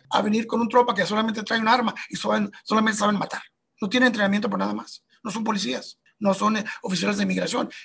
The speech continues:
y muchos no hablan español. Y ese conflicto de culturas, especialmente en el Río Grande, donde ochenta y cinco por ciento son mexicanos, americanos, latinos. Entonces puede causar problemas que pueden resultar en alguien muriendo o alguien yendo al hospital,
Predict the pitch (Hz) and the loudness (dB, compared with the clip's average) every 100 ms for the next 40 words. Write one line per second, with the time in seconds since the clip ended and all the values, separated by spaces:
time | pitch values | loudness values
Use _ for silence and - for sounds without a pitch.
0 | - 214 202 240 262 233 208 208 214 175 | -2 2 4 4 2 2 4 4 2 -2
1 | 185 190 277 - _ _ - 202 202 247 | -2 -2 -2 -4 _ _ -2 2 4 2
2 | 220 180 233 - 214 190 185 175 277 - | 0 -4 -2 2 2 2 -4 2 2 2
3 | - _ _ - 190 - 190 123 226 233 | -6 _ _ -4 -2 0 2 2 2 0
4 | 240 233 - - - 214 190 175 202 185 | 0 -2 -2 -18 -6 0 2 2 2 2
5 | 220 269 - 196 180 180 165 190 180 208 | 2 2 0 0 0 -2 -2 -4 -4 -4
6 | 220 196 185 220 220 185 - 208 208 190 | -4 -4 -4 -4 -6 -10 -4 0 2 0
7 | 208 208 190 180 208 208 180 185 285 226 | -2 -2 -4 -4 -4 -4 -4 2 2 2
8 | - _ _ - 190 208 208 214 - 202 | -10 _ _ -4 0 0 0 -2 0 -2
9 | 202 220 214 180 180 - - 180 208 226 | 0 -2 0 0 -2 -4 -2 2 2 2
10 | 185 - _ _ _ - 190 180 196 208 | 0 -6 _ _ _ -8 -6 0 2 0
11 | 208 - 185 170 175 196 185 185 190 170 | -4 -8 -8 -4 0 0 0 -4 -4 -6
12 | 165 202 233 262 - 180 185 185 185 190 | -4 -2 -2 -4 0 0 2 -2 -2 -4
13 | 165 - 170 185 180 | -4 -8 0 0 0